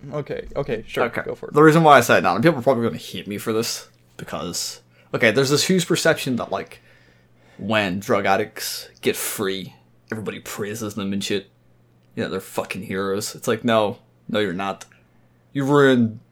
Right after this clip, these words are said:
Speaker 2: a lot of your family's time and probably some of their life because of your shitty habit. You're not a hero. You're an arse. <laughs> It's like, yeah, cool. You got off the drugs, but make an acknowledgement that you were a dick.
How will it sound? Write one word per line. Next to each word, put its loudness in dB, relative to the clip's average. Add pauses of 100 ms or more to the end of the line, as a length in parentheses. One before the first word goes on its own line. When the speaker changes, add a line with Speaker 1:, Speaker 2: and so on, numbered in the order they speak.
(160)
Speaker 2:
a 2
lot 8
of 4
your 2
family's 2
time 0
and -8 (140)
probably 4
some 2
of 2
their 4
life 0 (680)
because 0
of -4
your -2
shitty 0
habit. 2 (1120)
You're -10
not 0
a -2
hero. 0 (160)
You're -8
an -4
arse. -2
<laughs> -20 (800)
It's -12
like, -6
yeah, -6
cool. -4
You -8
got 2
off -6
the -20
drugs, -12
but -14 (600)
make 12
an 6
acknowledgement 4
that -14
you -8
were -4
a -6
dick. -6